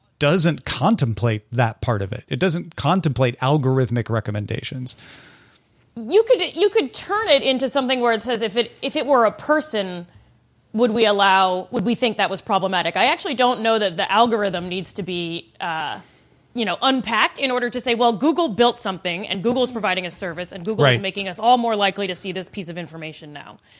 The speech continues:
Speaker 2: And yes, if we can agree that this piece of information is tied, you know, you know, against the <laughs> counterterrorism laws,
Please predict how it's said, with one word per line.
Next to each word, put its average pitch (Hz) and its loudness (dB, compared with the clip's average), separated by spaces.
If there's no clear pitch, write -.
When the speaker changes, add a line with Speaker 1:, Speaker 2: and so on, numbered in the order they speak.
Speaker 2:
And 254 2
yes, 165 0
if 196 -10
we 226 -4
can 233 -2
agree 226 -2
that 233 -2
this 226 -6
piece 220 -6
of 196 -8
information 180 -4
is 170 -8
tied, 175 4
you 196 0
know, 151 -2
you 208 -4
know, 147 -6
against 180 -4
the 165 0
<laughs> - -20
counterterrorism 247 -2
laws, 185 -4